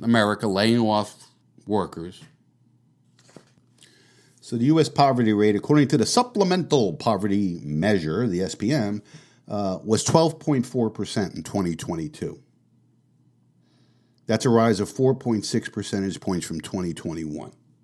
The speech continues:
The poverty rate for children more than doubled year over year from five point two percent to twelve point four percent, a record increase.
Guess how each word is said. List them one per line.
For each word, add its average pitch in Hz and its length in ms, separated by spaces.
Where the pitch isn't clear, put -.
The - 80
poverty 113 380
rate 110 200
for 101 120
children 110 400
more 101 120
than 95 140
doubled 101 340
year 92 220
over 90 160
year 107 240
from 92 180
five 98 300
point 98 260
two 135 180
percent 113 540
to 82 80
twelve 92 340
point 90 220
four 80 240
percent, 76 420
a 87 60
record 92 400
increase. 78 580